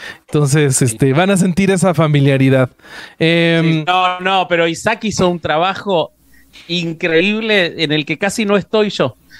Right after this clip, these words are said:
Speaker 2: O sea, aprovechamos, transformamos un defecto en una virtud y pusimos con el, con Isaac, pusimos de todo en lugar de mi cara. A-, va-, eh, mi-, miren el episodio,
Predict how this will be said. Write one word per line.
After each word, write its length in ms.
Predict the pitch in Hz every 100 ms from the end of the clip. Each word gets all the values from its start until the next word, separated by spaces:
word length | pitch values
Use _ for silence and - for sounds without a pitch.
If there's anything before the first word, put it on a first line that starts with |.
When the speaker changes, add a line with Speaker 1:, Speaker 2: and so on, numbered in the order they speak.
| -
Speaker 2:
O 120 | - 139
sea, 300 | 175 165 -
aprovechamos, 1000 | 160 156 180 175 175 160 247 254 208 208
transformamos 640 | 190 165 170 165 220 208 202
un 100 | 190
defecto 420 | 175 196 185 190
en 60 |
una 140 | 180 180
virtud 460 | 160 143 - 202
y 80 | 190
pusimos 600 | 160 147 - 180 170 156 -
con 180 | 139
el, 140 | 139 143
con 220 | - 143
Isaac, 440 | 143 - 208 - 165 - _ _ -
pusimos 500 | 156 196 202 175 156
de 160 | 165
todo 520 | 139 202 214 220 208
en 140 | 160 151
lugar 280 | 147 160 180
de 100 | 170
mi 140 | 147
cara. 500 | 160 170 196 165 131 -
A-, 180 | 147 - 143
va-, 120 | - - - _ _
eh, 140 | 208 165
mi-, 340 | 185 277 233 180
miren 360 | 254 226 180
el 120 | 160
episodio, 760 | 151 156 139 170 196 208 214